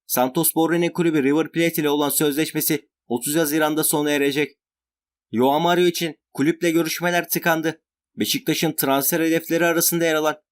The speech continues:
Joao Mario'ya dair İtalyan basınından önemli bir gelişme aktarıldı.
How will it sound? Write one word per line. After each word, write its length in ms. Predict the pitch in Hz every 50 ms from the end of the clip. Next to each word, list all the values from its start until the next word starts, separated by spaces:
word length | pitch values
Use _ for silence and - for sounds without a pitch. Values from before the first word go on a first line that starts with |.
| _
Joao 300 | 110 110 120 143 147 151
Mario'ya 480 | 156 151 156 160 165 165 165 170 170 151
dair 260 | 165 160 151 147 135
İtalyan 460 | 131 127 - 165 156 160 165 165 170
basınından 540 | 165 165 - - 156 156 147 143 143 135 - _
önemli 380 | 123 120 131 143 156 160 151
bir 60 | 156 156
gelişme 420 | 151 151 151 147 - - 165 160
aktarıldı. 600 | 156 147 - - 156 147 147 143 143 151 139 -